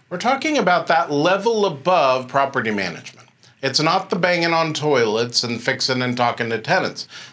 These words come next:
These are the higher level decision-making skills that you are going to need in order to run one asset effectively for your investors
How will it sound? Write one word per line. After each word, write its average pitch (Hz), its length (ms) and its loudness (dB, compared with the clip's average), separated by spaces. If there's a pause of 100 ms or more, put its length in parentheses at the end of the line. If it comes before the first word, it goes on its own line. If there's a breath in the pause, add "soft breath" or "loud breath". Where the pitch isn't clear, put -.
(100)
These 190 200 -2
are 196 120 2
the 165 80 0
higher 190 360 2
level 160 300 2
decision-making 135 1300 0
skills 113 640 0
that 123 200 -6
you 127 120 -6
are 113 80 -2
going 123 260 2
to 120 80 -2
need 131 560 0 (300 loud breath)
in 233 80 0
order 262 220 4
to - 160 0
run 143 500 0
one 160 240 2
asset 131 520 2
effectively 123 680 0
for 131 320 0
your 147 160 2
investors 123 680 0